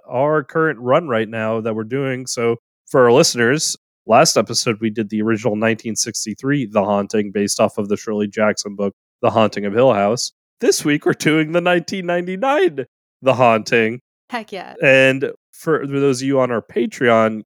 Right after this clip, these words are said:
Speaker 1: we'll have had two Patreon episodes now, one discussing the book, uh, with Heather Gunnell, and then part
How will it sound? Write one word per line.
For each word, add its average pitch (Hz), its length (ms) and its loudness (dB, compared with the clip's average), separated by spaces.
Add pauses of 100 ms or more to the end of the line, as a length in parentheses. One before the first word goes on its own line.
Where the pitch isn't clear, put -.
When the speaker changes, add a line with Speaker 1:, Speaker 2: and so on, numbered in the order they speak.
(260)
Speaker 1:
we'll 135 200 4
have 123 100 4
had 131 260 2
two - 200 -4
Patreon 127 440 0
episodes 110 400 -4
now, 107 260 -2
one 107 300 -2
discussing 127 540 -4
the 110 80 -4
book, 110 340 0 (300)
uh, 113 260 4
with 110 140 0
Heather 113 500 0
Gunnell, 113 440 0 (320)
and 120 140 0
then 123 280 -2
part 143 340 0